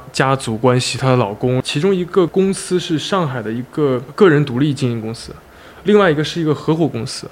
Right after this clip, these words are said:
然后这两个公司都是在，呃，上海的这个崇明啊，崇明这个地方就是相对来讲是一个税收洼地吧，就是，是一个这样的一个，一个方法。这是个人劳务报酬，我们是用这个视角一看，所以我们可以这样算一下，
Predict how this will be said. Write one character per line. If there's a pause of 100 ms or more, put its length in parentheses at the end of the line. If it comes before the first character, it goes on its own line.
(100)
然
后
这
两
个
公
司
都
是
在， (440)
呃，
上
海
的
这 (120)
个 (100)
崇
明 (120)
啊， (240)
崇
明
这
个
地
方 (140)
就
是
相
对
来
讲
是
一
个
税
收
洼
地
吧，
就
是，
是
一
个
这
样
的
一
个，
一
个
方
法。 (400)
这
是 (120)
个
人
劳
务
报
酬，
我
们
是
用
这
个
视
角
一
看， (240)
所
以
我
们
可
以 (140)
这
样
算
一
下，